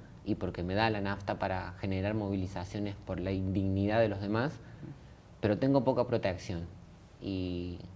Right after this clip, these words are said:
hace tres años que vengo recibiendo amenazas, hasta en las que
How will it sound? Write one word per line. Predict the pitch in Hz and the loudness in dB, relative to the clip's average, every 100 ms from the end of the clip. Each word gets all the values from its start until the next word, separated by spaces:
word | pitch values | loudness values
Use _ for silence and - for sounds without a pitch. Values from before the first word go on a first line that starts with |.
| - | -4
hace | 80 98 107 | -2 -2 -4
tres | - 117 113 | 2 2 4
años | 117 123 | 2 2
que | 120 | 2
vengo | 101 104 101 | 2 2 0
recibiendo | 98 95 104 107 107 | -2 0 2 2 2
amenazas, | 104 110 117 117 151 151 - - - - - - - - | 2 2 0 2 0 0 -10 -18 -18 -20 -20 -20 -20 -4
hasta | 80 85 87 101 98 | -2 0 -2 -2 -2
en | 95 | 0
las | 92 92 | -2 -4
que | 101 95 90 - | -2 0 0 -2